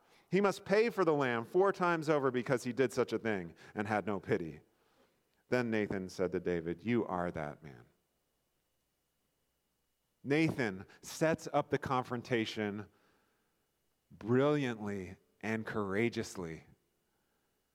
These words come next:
And with those famous words, "You are that man," he brings the unavoidable truth to David's eyes, right in front of his face, that you've stolen,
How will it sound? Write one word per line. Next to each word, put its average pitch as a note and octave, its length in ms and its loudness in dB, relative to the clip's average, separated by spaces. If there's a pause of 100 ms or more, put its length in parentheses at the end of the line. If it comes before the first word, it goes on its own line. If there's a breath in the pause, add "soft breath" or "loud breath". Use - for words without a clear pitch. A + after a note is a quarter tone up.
(760)
And A#2+ 120 -2
with B2+ 120 0
those C3+ 240 2
famous D3+ 640 -2
words, A#2 400 0
"You D3 220 4
are C#3+ 180 2
that B2 300 0
man," A2+ 400 0
he A2 160 -4
brings C#3 580 0
the B2+ 160 2
unavoidable C#3+ 640 2
truth A2 540 -2 (360 loud breath)
to B2+ 100 -4
David's A2 480 2
eyes, E2+ 500 -6 (500)
right D#3+ 320 -2
in D#3+ 80 -6
front C#3+ 240 -2
of C3 60 -4
his A#2 180 -4
face, - 640 -8 (1900)
that A#2+ 140 -2
you've B2+ 160 0
stolen, C#3 720 0